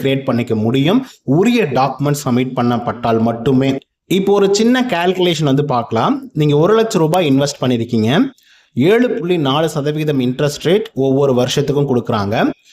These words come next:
And லாக்இன் பீரியட் அஞ்சு வருஷம்.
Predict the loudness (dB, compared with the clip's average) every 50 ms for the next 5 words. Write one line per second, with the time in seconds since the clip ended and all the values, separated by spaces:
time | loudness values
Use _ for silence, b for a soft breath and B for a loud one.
0 | b b b -4 0 2 2 2 2 2 0 -2 0 0 0 0 0 0 0 2
1 | 2 0 0 -2 -4 -4 -2 0 0 2 2 0 0 0 0 0 0 0 -2 -2
2 | -4 -4